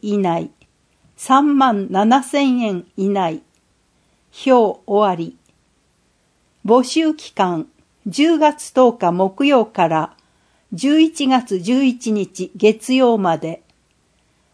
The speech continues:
貸与開始、壱岐市小学生選考委員会決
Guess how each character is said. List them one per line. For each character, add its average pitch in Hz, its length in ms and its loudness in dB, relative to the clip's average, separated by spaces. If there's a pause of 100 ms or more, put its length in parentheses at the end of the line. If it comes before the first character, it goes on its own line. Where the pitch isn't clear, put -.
(240)
貸 285 320 4
与 277 180 0
開 220 300 0
始、 - 360 -12 (760)
壱 226 160 -6
岐 277 180 2
市 214 380 -8
小 302 300 2
学 302 240 0
生 190 340 -2
選 311 340 2
考 302 260 0
委 254 100 -8
員 254 320 2
会 180 280 0
決 220 240 -2